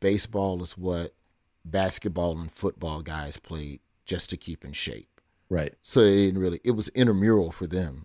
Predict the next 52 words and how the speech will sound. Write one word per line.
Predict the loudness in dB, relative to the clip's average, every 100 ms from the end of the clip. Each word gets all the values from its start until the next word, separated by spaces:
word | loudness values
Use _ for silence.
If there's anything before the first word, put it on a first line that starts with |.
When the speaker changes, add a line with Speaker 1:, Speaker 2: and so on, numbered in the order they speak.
| -12
Speaker 1:
essentially. | -8 -8 -8 -10 -14 -20 _ _ -10
Speaker 2:
Mm-hmm. | -4 -2 0
Speaker 1:
For | 6
us, | 6 6
it | 0
was | -8
dead | -2 -2 -2
ass | -4
serious, | -6 -4 -4 -8
but | -12 -10
they | -6
would | -6
show | -4 -4 -4
up |
to | -8
practice, | -10 -8 -8 -10 -18
bro. | -12 -10 -10 -10
They | -10
would | -10
show | -10
up | -12
to | -12
games, | -12 -10 -8 -10 -14 _ _ _ _ -8
and | -4
they |
would | -2 -2
be | -4
drunk. | -4 -6 -8 _ _ _ _ _ _
We | -2 -2
would | 0
see | 2 2
them | 2
drinking, | 2 0 2 0 2
like, | 0 0 4
Old | 6 6
English | 2 -2 2 2 2
and | 0
Mad | 2 2 0
Dog | 0 0 0 -4 _ _ _ _ _ _ -4
in | -2
the | -2
parking | -2 -4 -2 -6
lot, | -6 -8 _ _ _ _
and | -2 2
they |
would | 2 0
walk | 0 0 2
on |
that | 0 -2
field | 0 0 0
shit-faced | -6 -6 -4 -4 -4
drunk, | -8 -8